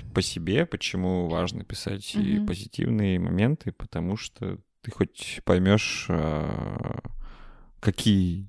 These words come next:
Speaker 1: действия, события привели тебя вот
Speaker 2: К
Speaker 1: к этому
Speaker 2: этому, да.
Speaker 1: позитиву.
Speaker 2: Да. Действительно, многие, э, игнорируют этот момент, но важно помнить даже о том, что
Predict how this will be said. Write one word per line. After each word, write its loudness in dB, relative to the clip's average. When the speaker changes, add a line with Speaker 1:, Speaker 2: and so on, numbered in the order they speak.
Speaker 1:
действия, 4
события 0
привели 0
тебя 0
вот 4
Speaker 2:
К -14
Speaker 1:
к 4
этому 2
Speaker 2:
этому, 4
да. 2
Speaker 1:
позитиву. 0
Speaker 2:
Да. -4
Действительно, 4
многие, 4
э, -2
игнорируют 12
этот 2
момент, 0
но -2
важно 0
помнить 0
даже 0
о -2
том, -2
что -4